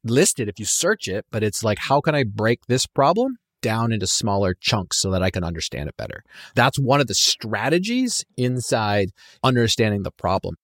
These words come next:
If you can break this problem down into a smaller numbers or a smaller scenario, sometimes we can understand that better, and then we can reapply it to the original problem. Those skills are missing.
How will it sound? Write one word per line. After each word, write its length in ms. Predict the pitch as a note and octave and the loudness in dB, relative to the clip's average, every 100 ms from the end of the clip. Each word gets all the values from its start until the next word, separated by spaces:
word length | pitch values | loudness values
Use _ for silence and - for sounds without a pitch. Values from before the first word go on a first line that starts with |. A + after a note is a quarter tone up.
| - | -4
If 160 | G2 | 0
you 100 | B2 | 2
can 160 | D3 C3 | 2 2
break 280 | G2+ A#2+ A#2+ | 2 2 2
this 220 | A#2 A2 | 0 0
problem 400 | - B2 G#2+ G2+ | 0 2 2 2
down 340 | F#2+ G#2 G#2 G2 _ _ - | 2 0 0 -2 _ _ -4
into 260 | A2 G2 | 0 2
a 60 | F#2 | 2
smaller 580 | - - A2+ A2 A#2+ A2 | 2 0 2 2 2 0
numbers 680 | C#3 A3+ F3+ B2 F2+ F2 - | 2 2 2 -2 -4 -8 -8
or 200 | A2+ G#2 | -4 -2
a 40 | G2 | 0
smaller 640 | - - B2 B2+ B2+ B2 | -2 -2 0 2 2 0
scenario, 1080 | - - D3 D3 D#3+ E3+ C3+ G2 D#2+ D#2 F#2 _ _ _ - | -2 0 2 4 4 4 4 2 -2 -6 -10 _ _ _ -12
sometimes 540 | - E3 E3+ E3+ C#3+ | 0 2 2 2 2
we 100 | B2+ | 0
can 140 | C3 A#2+ | -2 -2
understand 720 | G#2+ B2 B2+ - B2 B2 C3+ | 0 0 2 2 0 0 0
that 240 | C3+ C3 - | 0 0 -4
better, 400 | G2+ A#2 D3+ C#4 C4+ _ - | 0 2 4 2 -2 _ -2
and 180 | A#2 | 0
then 220 | A2 B2 B2 | 2 2 2
we 80 | |
can 200 | B2 A#2+ | 0 -2
reapply 640 | A2 A#2 G#2 - A2 A2 G#2 | 0 0 -2 -4 -2 0 -2
it 100 | - | -4
to 300 | - G#2+ G2 | -4 -2 -2
the 420 | F#2 F#2+ F#2 F2+ - F#2+ | -2 -4 -4 -4 -6 0
original 400 | B2 A#2+ G#2 F2 | 0 0 -4 -6
problem. 500 | - E2 C#2 B1 C#2+ _ _ _ - | -8 -10 -10 -14 -16 _ _ _ -8
Those 400 | A#2+ E3+ A#3+ B3 | 2 2 2 -2
skills 800 | - - G3 B3+ D4 C4 - - - | -2 0 2 0 -2 -6 -10 -12 -4
are 460 | C#3+ D3+ D3+ D3 C#3 | 0 4 4 4 2
missing. 460 | C#3 G3+ - F2 | 0 0 -2 -6